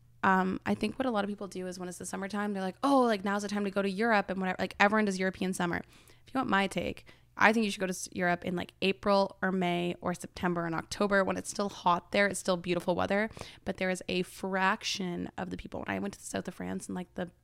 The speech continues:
end of September, it was incredible 'cause there was, like, no tourists there. It was wonderful, but it's still hot.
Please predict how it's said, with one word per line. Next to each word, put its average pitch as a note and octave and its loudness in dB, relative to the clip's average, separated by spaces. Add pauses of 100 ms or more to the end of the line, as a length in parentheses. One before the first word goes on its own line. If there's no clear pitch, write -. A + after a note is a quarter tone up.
end F#3 -2
of F3 -10
September, F#3+ -6
it G#3 -2
was F#3+ -6
incredible E3+ -6
'cause - -16
there F#3 -8
was, F3+ -6
like, F3 -10
no F3 -4
tourists - -10
there. - -12
It - -2
was G3 -6
wonderful, - -10
but F#3+ 0
it's G#3 2
still F3 2
hot. - -2